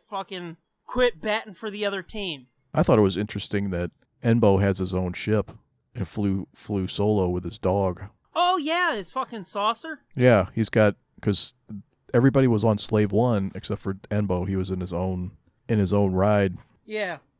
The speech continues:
Speaker 1: he pimped his own ride.
Speaker 2: Yeah, it sounded like, it looks like his hat, like a flying saucer.
Speaker 1: Mm-hmm.
Speaker 2: And then his dog has his
Speaker 1: Yeah.
Speaker 2: own entrance.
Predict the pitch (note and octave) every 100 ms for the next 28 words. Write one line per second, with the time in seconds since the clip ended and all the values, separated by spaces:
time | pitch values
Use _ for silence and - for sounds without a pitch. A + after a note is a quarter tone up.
0 | _ A#3+ - A#3+ A#3 - A3+ G#3 A3+ A#3
1 | F#3+ E3 D3+ C#3+ - A#2+ G#2+ F#2+ - G#2
2 | - A2+ A2 G2+ F#2 F#2 G#2 - F#2+ F2+
3 | F#2+ G2 G2 - G#2+ G2 - G2+ F#2+ F#2+
4 | - G2 F#2+ G2 F#2+ - - _ _ G#3
5 | A3 G#3 A#3+ B3 - G#2+ G2 F#2 - -
6 | G#2 G2+ G2+ F#2+ F2+ G2 G2 G2 G2+ F#2+
7 | G#2 G#2 -